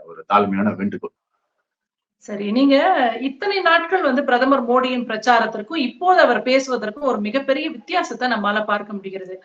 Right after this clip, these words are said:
Speaker 2: அதுவும், ம், இன்றைய தலைமுறை எல்லாம் மறந்து போன குஜராத் கோத்ரா தல-, கலவரம், அதை வந்து அவர் நினைவுபடுத்துறாரு.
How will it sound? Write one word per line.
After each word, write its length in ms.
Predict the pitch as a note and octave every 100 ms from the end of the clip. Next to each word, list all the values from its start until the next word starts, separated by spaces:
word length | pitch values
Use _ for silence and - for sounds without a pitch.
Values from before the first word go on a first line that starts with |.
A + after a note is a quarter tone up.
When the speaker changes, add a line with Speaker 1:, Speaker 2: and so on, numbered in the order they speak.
| _ _ -
Speaker 2:
அதுவும், 720 | A3 E4 F4 D4+ D#4+ B3 A3
ம், 200 | G3 G3 -
இன்றைய 420 | A3 B3 C#4 C4+
தலைமுறை 460 | B3+ C#4+ E4 D#4+
எல்லாம் 300 | D4 C#4+ E4+
மறந்து 320 | C#4+ B3 D4+ -
போன 300 | C4 C4+ D#4
குஜராத் 500 | B3+ C#4+ D4 D4 G#3+
கோத்ரா 440 | C4 C#4+ D4 C#4
தல-, 560 | B3 G#3+ G3 G3 F3+ F3+
கலவரம், 460 | A3 G#3+ G#3+ - -
அதை 260 | G#3+ D4+
வந்து 200 | E4+ D#4+
அவர் 200 | E4 C4
நினைவுபடுத்துறாரு. 800 | A#3+ A#3 C#4 C4+ A3+ G3 G3+ F#3+